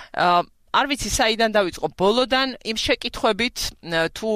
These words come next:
ზოგადად პროცესზე ვთქვათ, ა, ჩვენ დღევანდელი გადაცემის პირ-, პირობითი, ასე ვთქვათ, სათაური,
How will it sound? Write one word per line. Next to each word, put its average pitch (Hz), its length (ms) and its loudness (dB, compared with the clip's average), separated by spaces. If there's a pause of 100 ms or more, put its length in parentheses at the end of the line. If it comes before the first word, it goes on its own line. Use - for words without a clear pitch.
(140)
ზოგადად 190 480 2
პროცესზე 208 800 0
ვთქვათ, 233 420 -2
ა, - 600 -4
ჩვენ 233 340 0
დღევანდელი 226 400 2
გადაცემის 208 480 0
პირ-, 220 480 0
პირობითი, 202 720 0
ასე 135 240 -6
ვთქვათ, - 240 -8
სათაური, 175 640 2